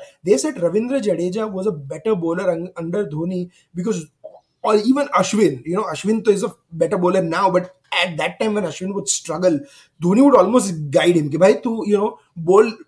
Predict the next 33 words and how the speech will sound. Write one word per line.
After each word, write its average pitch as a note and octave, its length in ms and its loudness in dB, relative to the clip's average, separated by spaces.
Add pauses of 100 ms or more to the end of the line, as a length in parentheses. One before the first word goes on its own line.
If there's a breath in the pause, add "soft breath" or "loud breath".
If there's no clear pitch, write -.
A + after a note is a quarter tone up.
(160)
यहाँ G3 180 2
पे A3+ 80 4
डालना, A#3 320 4 (100)
यहाँ F3+ 120 -4
पे F#3+ 160 0
रफ G#3 140 -2
है," D#3+ 260 -2
this, G3 240 -6
that. F#3 180 -2 (360 loud breath)
That C#4 280 -4
perceptive G#3 560 -4
instinct, C4 440 -8
I - 20 -2
think, G#3+ 240 -4
is D#3 140 -10
missing G3 320 -8
in F3+ 80 -6
Rishabh D3+ 360 -12
Pant. C4+ 320 -12 (140)
Or, G3 180 0 (120)
and F#3+ 160 0
when F#3 180 2
it - 60 -20
comes A3+ 200 -2
to A3 60 -8
the G#3+ 200 -6
quick G#3+ 160 -2
hands, G3 400 -4
to F#3 80 -8
stumping D#3 840 -6 (320 soft breath)
and, F3 420 -2 (100)
you F#3 160 -2
know, E3 160 -2